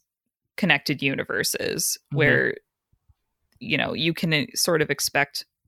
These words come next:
Speaker 1: a certain level of carryover and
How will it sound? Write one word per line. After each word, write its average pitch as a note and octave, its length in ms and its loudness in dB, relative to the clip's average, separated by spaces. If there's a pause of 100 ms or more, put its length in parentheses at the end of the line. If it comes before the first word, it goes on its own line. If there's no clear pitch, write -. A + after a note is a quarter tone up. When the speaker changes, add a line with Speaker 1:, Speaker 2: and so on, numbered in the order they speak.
(100)
Speaker 1:
a D3+ 80 4
certain D3+ 400 0
level C#3 300 4
of - 140 -2
carryover C3 1000 0 (180)
and - 420 -2